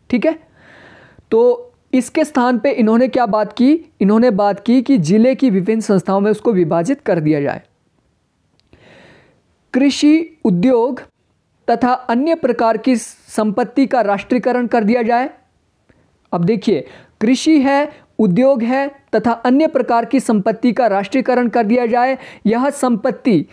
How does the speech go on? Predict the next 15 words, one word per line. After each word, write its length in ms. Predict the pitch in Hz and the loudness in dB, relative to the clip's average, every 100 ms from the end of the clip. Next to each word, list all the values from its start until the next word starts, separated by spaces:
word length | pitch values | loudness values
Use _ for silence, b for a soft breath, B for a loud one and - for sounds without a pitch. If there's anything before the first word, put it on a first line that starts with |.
| B B - | B B -4
ग्राम, 500 | 160 247 254 262 285 _ _ 185 | 0 0 -2 -4 -6 _ _ -2
मंडल, 500 | 214 240 240 254 254 _ - | 0 0 -2 -2 -6 _ -2
नगर 420 | 196 208 233 240 - 214 | 0 2 0 -2 -6 -4
और 120 | 196 | -4
पंचायतों 600 | 202 190 180 196 - - | -2 -4 0 -2 2 0
के 120 | - | 0
अधीन 420 | - 160 180 196 | 0 0 2 2
रहेगी 520 | 175 185 202 170 247 - B - | 2 2 2 2 0 -2 B -4
और 180 | 185 - | -4 2
उन्हीं 280 | 196 226 226 | 2 4 2
के 140 | 226 | 0
द्वारा 340 | 185 170 214 | 0 0 -2
शासित 580 | 233 - 160 - 196 226 - b - | -4 -2 -4 0 -2 -2 -12 b 0
की 140 | 240 | 0
जाएगी। 480 | 190 160 135 131 | 2 0 0 -2